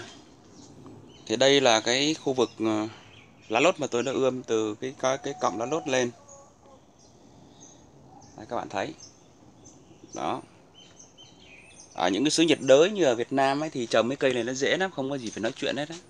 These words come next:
Nhưng mà ở Melbourne này á, cái xứ hậu, khí hậu nó nóng lạnh thất thường, nên là trồng nhiều khi nó khó,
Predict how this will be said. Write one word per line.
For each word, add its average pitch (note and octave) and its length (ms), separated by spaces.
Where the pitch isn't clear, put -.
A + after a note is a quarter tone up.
Nhưng B2+ 140
mà G#2 60
ở D#2+ 140
Melbourne A2 380
này G#2 140
á, C3 220
cái C3+ 80
xứ C3+ 220
hậu, F2+ 220
khí C3+ 200
hậu G#2+ 160
nó B2+ 140
nóng C#3 220
lạnh D#3+ 200
thất F3 160
thường, G#2+ 300
nên A#2+ 200
là A#2+ 120
trồng G#2+ 220
nhiều G#2+ 100
khi A#2+ 120
nó C3 120
khó, C#3 400